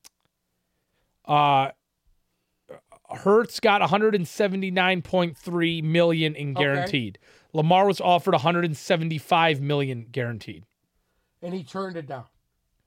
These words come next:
Speaker 1: Essentially, that's, that's what we're, that's what we're reading so far. It's not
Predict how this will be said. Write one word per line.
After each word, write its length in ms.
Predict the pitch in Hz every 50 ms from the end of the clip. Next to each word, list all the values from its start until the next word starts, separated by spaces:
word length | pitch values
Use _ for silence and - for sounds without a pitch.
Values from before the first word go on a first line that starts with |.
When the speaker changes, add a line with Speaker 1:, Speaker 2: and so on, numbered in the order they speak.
| _ _ _ _ _ _ _ _ _ _ _ _ _ _ _ _ _ _ _ _ _ _ _ -
Speaker 1:
Essentially, 760 | 214 185 - - - - 226 220 226 185 - 247 226 220 214 185
that's, 460 | 147 165 190 190 190 - - - - _ -
that's 260 | 180 175 170 - -
what 240 | 170 170 196 - -
we're, 200 | 175 180 156 147 -
that's 280 | 170 156 170 180 - -
what 140 | 190 208 196
we're 100 | 185 190
reading 480 | 180 151 151 175 190 185 170 170 165 156
so 300 | - - - 175 170 160
far. 520 | 135 - 170 170 175 190 208 220 214 214 _ _ _ _ _ _ _ _ _ -
It's 220 | 170 151 - -
not 340 | 190 208 202 180 180 -